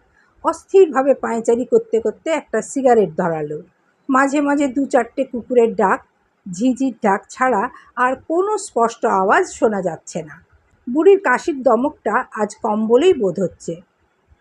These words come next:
ভিড়িঙ্গির এক কানা গলির মধ্যে তাদের সাবেকি ছোট দোতলা বাড়ি। উপরে বড় ঘরটায় আর ছোট ঘরটায় মা আর বোন ঘুমাচ্ছে। নিচের সামনের ঘরটা ওর জন্য বরাদ্দ। ওদিকে ছোট ঘরটায়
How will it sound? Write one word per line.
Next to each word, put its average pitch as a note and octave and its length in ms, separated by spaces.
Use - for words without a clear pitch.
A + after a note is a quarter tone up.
ভিড়িঙ্গির E4 600
এক C4+ 300
কানা B3 360
গলির B3+ 360
মধ্যে A3+ 340
তাদের G3+ 380
সাবেকি A3+ 560
ছোট C4 320
দোতলা B3 540
বাড়ি। D#3+ 300
উপরে D4+ 340
বড় A3+ 280
ঘরটায় A#3 500
আর G#3 160
ছোট A#3+ 240
ঘরটায় A3 500
মা A3+ 540
আর A3+ 80
বোন B3 320
ঘুমাচ্ছে। E3+ 640
নিচের D4+ 360
সামনের B3+ 500
ঘরটা A3+ 420
ওর A#3 240
জন্য G#3+ 300
বরাদ্দ। D#3+ 640
ওদিকে D#4+ 380
ছোট D4 260
ঘরটায় C4+ 560